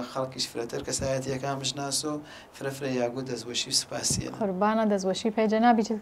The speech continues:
Speaker 2: کە بەشدار بێ جە بەرنامەکەمانە
Speaker 1: بەشدار
Speaker 2: بەڕاستی
Speaker 1: بێ.
Speaker 2: خێزما بەرجە، ئە، وجودی
Speaker 1: بەشدار بێ.
Speaker 2: تاو جە کارەکەشتا.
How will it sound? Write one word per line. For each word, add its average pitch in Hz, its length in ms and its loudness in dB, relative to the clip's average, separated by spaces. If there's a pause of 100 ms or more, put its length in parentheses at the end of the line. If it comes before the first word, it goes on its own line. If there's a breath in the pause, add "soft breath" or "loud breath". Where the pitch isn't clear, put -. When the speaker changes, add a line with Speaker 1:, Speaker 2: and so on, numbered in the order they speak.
Speaker 2:
کە - 120 0
بەشدار 220 380 10
بێ 180 140 6
جە - 140 2
بەرنامەکەمانە 190 720 2
Speaker 1:
بەشدار 208 160 4
Speaker 2:
بەڕاستی 185 240 2
Speaker 1:
بێ. 214 80 0
Speaker 2:
خێزما 233 400 10
بەرجە، 208 340 4 (580 loud breath)
ئە، 185 160 2
وجودی 220 380 6
Speaker 1:
بەشدار - 20 2
بێ. 226 40 -2
Speaker 2:
تاو 214 220 6
جە 185 160 4
کارەکەشتا. 156 600 0